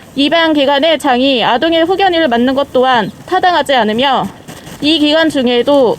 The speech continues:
친생 부모에게 충분한 상담과 함께 아동의 소재와 신상에 대한 정보가 제공되어야 합니다.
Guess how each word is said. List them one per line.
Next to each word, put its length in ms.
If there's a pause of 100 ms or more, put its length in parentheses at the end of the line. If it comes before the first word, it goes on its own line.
친생 340
부모에게 400
충분한 460
상담과 600
함께 440 (360)
아동의 400
소재와 400
신상에 400
대한 200
정보가 440
제공되어야 640
합니다. 540